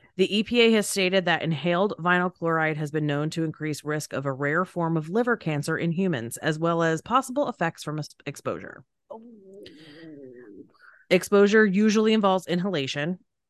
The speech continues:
Speaker 1: Um, if somebody, and it, it says here in the article, according to the Wisconsin Department of Health Services, that if someone can smell the chemical,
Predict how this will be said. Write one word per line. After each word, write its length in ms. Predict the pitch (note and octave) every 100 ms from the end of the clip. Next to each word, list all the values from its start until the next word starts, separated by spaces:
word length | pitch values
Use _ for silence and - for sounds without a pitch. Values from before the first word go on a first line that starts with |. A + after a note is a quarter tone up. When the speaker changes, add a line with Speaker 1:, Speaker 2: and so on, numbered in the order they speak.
| _
Speaker 1:
Um, 300 | - D3+ D3
if 120 | D3 D#3
somebody, 400 | F3+ F#3 G3+ -
and 360 | D#3+ D#3 D#3 - -
it, 140 | - _
it 200 | - D#3+
says 300 | - A#3 A#3+
here 240 | C4 C#4+ C#4
in 360 | A#3 B3 B3+
the 440 | A3+ A3+ A#3 A#3 A3+ _ _
article, 580 | A3 G#3+ G3+ E3+ D#3 E3+
according 420 | F3 F3 F#3 F3+ F3+
to 100 | F#3
the 80 |
Wisconsin 520 | F3 E3+ - G3+ G#3 A#3+
Department 380 | A#3 G#3+ G3+ G3
of 60 |
Health 240 | E3+ G3 -
Services, 640 | G#3 G3 E3 D3+ C#3+ C#3+
that 360 | - C#3+ C3 - - - -
if 160 | D#3+
someone 420 | - F#3 F3+ A3+
can 180 | A#3+ B3
smell 400 | A#3 - G#3 A3+
the 100 | A3
chemical, 640 | A#3+ A#3+ G3+ E3 D3+ D3